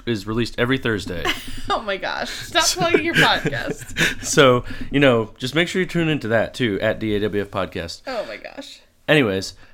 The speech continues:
Speaker 1: if you really think about it, though, think of all the memories that you have of New Year's, and I bet you they're not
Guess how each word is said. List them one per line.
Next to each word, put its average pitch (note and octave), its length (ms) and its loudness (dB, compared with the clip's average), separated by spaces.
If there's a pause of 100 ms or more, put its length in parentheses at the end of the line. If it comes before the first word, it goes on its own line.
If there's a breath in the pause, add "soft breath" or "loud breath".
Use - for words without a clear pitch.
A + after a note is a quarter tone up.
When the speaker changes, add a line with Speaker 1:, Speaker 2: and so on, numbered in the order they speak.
(200 soft breath)
Speaker 1:
if C3+ 100 -2
you D#3+ 100 0
really G3+ 220 4
think E3+ 180 -4
about A#2 220 4
it, E2+ 100 -2
though, F#2+ 420 -2 (440)
think F3+ 220 0
of A3+ 80 0
all F3 160 6
the D3+ 160 2
memories B2 480 2
that G2 100 -2
you G#2 140 -2
have G2+ 400 -2
of F2 120 -8
New F#2+ 100 -4
Year's, F2+ 680 -4
and G#2 100 -4
I G2+ 80 -2
bet B2+ 300 -4
you B2+ 220 0
they're G2 160 -4
not G#2 460 -2